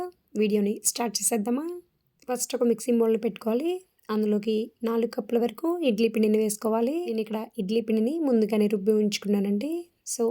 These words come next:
ఈ బజ్జీకి ఇడ్లీ పిండి కొలత అయితే ఒక కప్పు మినపగుళ్ళకి నాలుగు కప్పుల వరకు రవ్వ వేసుకోవాలి. నేను ఇక్కడ గ్రైండర్‌లో రుబ్బి తీసుకున్నాను కనుక నాలుగు కప్పుల వరకు రవ్వ వేసుకున్నాను. ఒకవేళ మీరు మిక్సీలో రుబ్బుకుంటే ఒక కప్పు తగ్గించి వేసుకుంటే సరిపోతుంది. ఇందులోకి ఒక నాలుగు టేబుల్ స్పూన్ల వరకు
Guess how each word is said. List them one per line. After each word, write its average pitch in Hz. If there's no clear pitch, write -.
ఈ 220
బజ్జీకి 220
ఇడ్లీ 220
పిండి 233
కొలత 220
అయితే 226
ఒక 208
కప్పు 247
మినపగుళ్ళకి 233
నాలుగు 220
కప్పుల 240
వరకు 226
రవ్వ 226
వేసుకోవాలి. 214
నేను 240
ఇక్కడ 208
గ్రైండర్‌లో 208
రుబ్బి 214
తీసుకున్నాను 214
కనుక 220
నాలుగు 214
కప్పుల 226
వరకు 226
రవ్వ 240
వేసుకున్నాను. 214
ఒకవేళ 220
మీరు 214
మిక్సీలో 226
రుబ్బుకుంటే 220
ఒక 202
కప్పు 208
తగ్గించి 220
వేసుకుంటే 214
సరిపోతుంది. 214
ఇందులోకి 226
ఒక 220
నాలుగు 214
టేబుల్ 226
స్పూన్ల 226
వరకు 220